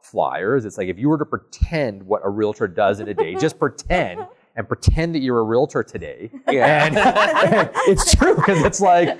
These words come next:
Speaker 1: it's like, let's just pretend. Like, you don't have to actually be a realtor, but let's just, you're just gonna make believe today, and you're gonna do those activities. Then, um, um,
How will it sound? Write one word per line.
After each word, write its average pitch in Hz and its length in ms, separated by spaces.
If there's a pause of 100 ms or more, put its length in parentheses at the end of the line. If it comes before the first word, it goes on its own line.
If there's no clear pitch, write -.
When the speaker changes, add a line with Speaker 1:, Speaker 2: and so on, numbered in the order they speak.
Speaker 1:
it's 208 180
like, 175 100
let's 220 220
just 240 160
pretend. 226 400
Like, 123 100
you 156 60
don't 247 160
have 220 200
to 220 60
actually 180 380 (240)
be 208 140
a 254 60
realtor, 120 300
but 135 100
let's 170 140
just, 170 100
you're 151 120
just - 80
gonna 139 140
make 135 220
believe 104 320
today, 71 320
and 101 140
you're 107 120
gonna 110 180
do 110 100
those 104 160
activities. 90 560 (280)
Then, 104 360 (400)
um, 117 140 (100)
um, 131 140